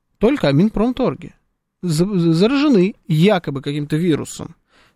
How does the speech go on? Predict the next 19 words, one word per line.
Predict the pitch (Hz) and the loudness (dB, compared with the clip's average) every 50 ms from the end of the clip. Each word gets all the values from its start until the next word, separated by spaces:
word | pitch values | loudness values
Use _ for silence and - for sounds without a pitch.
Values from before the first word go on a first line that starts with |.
| _ _ | _ _
тысячи, | - 220 226 208 - - 135 - - - | 0 2 2 2 0 -2 -6 -10 -10 -12
в | - - | -8 -2
том | - 180 202 | 0 0 0
числе | 190 - - 196 | 0 0 0 0
дипломатов, | 170 151 180 170 - 180 160 143 135 143 185 - 370 - - - - _ _ _ _ _ _ _ _ _ | 0 0 0 2 2 2 2 2 2 2 2 2 0 -2 -8 -14 -16 _ _ _ _ _ _ _ _ _
но | 165 160 | -4 -4
запрещают | 165 180 190 185 - - 359 403 320 - | -2 -4 -4 -4 -2 0 0 0 0 0
именно | 185 170 160 156 | 2 2 4 4
Минпромторгу | 151 170 233 302 320 - - 277 320 294 - 311 247 180 143 127 123 - - - _ _ _ _ _ _ | 4 4 4 2 2 0 0 0 0 0 0 0 0 0 -2 -6 -10 -14 -16 -18 _ _ _ _ _ _
пользоваться | - 220 254 233 240 220 - - 190 | -2 -2 0 0 -2 -4 -6 -6 -6
айфоном. | 185 - - - - - - - _ _ _ _ _ _ _ _ _ - - - - - - - - - - - - _ _ _ _ _ _ _ _ | -6 -6 -6 -8 -8 -8 -10 -14 _ _ _ _ _ _ _ _ _ -20 -20 -18 -16 -16 -18 -18 -20 -20 -20 -20 -20 _ _ _ _ _ _ _ _
Как | _ - 277 277 349 | _ -2 -2 0 0
вам | 392 359 285 | -2 -2 0
кажется, | 277 214 156 139 127 - - - 117 123 - - _ _ _ - | 0 -2 -2 -2 -6 -8 -8 -8 -8 -8 -8 -12 _ _ _ -4
м, | 123 135 147 156 160 165 165 175 165 175 | 0 0 2 2 2 0 0 0 2 2
надо | 226 302 370 370 320 269 | 2 2 2 0 0 0
ли | 202 165 | 0 0
запрещать | 151 180 170 - 208 220 208 - 240 214 170 - | 0 0 0 0 -2 -2 0 0 -2 -2 -2 -4
пользоваться, | - 226 269 285 233 220 185 151 139 - - - 104 - - 185 | -2 -2 0 0 2 2 0 0 -2 -4 -10 -14 -14 -14 -14 -16